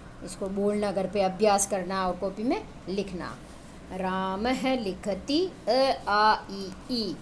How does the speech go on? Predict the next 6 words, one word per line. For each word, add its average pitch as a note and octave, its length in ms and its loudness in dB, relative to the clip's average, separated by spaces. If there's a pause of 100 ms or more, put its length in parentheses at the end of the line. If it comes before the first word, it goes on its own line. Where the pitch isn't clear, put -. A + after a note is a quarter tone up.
कृष्णः A#3+ 720 -2
लिखति G#3 720 -2 (220)
उ, B3+ 40 2 (340)
ऊ, A#3 360 -2
री, F#3+ 280 -4
लृ। A3 340 4